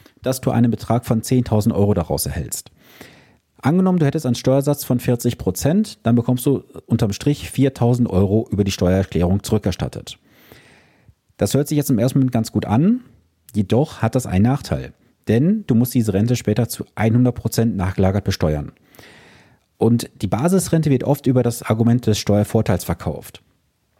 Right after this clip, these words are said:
Doch ein Steuervorteil sollte nie ein Argument für ein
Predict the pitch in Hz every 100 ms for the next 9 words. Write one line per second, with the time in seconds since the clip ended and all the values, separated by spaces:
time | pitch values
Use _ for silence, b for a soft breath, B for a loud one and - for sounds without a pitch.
0 | _ _ - - 107 - 107 104 - 98
1 | 95 - - - 92 80 - - 113 113
2 | 110 139 117 120 113 117 117 - 117